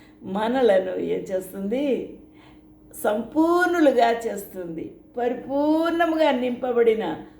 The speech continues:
ఆ ప్రభు యొక్క ఆత్మ నివాసము చేయుట ద్వారా మనము ఏమవుతాము? పరిపూర్ణులము అవుతాం.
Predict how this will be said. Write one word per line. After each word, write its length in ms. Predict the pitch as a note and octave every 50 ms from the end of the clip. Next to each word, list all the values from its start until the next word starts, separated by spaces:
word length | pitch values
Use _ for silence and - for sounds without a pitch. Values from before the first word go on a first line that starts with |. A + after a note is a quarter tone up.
| - -
ఆ 160 | G3 G3+ G3+ F#3+
ప్రభు 540 | F#3+ - - - G3 G3 G3 G3 G3+ A#3
యొక్క 360 | A#3 A3+ G#3+ G#3 - - - A3 A#3 B3 B3 - - - - - - - - - - - - - - - - - - - -
ఆత్మ 760 | F3 F3 F#3 G3+ A#3+ A#3+ - A3 A3 G#3 F#3 E3 - E3+ G3 - - - - - - - - - - - - - -
నివాసము 800 | - G3 G3 G3 G3+ G#3+ A3 A#3 C4+ D4+ D4+ - E4 D4+ C#4+ C#4
చేయుట 480 | C4+ - - A#3+ A3+ G3 F#3+ F#3 - -
ద్వారా 460 | F#3 - B2 - - - - A2+ - - - - - - - - - - - -
మనము 680 | G#3 G#3+ G#3+ G#3 F#3+ F3+ F3+ F3 F3 F3 F3+ E3+ D#3+ - - - - - - - - - - - - - -
ఏమవుతాము? 880 | F#3+ G3 G3 F#3+ F#3 F3+ F3+ - F#3 F#3+ G3 A3+ C4+ E4 A4+ - - - - - - - - - - - - - - - - -
పరిపూర్ణులము 1000 | G3 F#3 F#3 F#3+ F#3+ F#3+ F#3+ F#3 E3+ - F3 D#3+ D#3 D#3 E3 E3 F#3 G#3 B3 D4
అవుతాం. 420 | C#4 - - - - - - -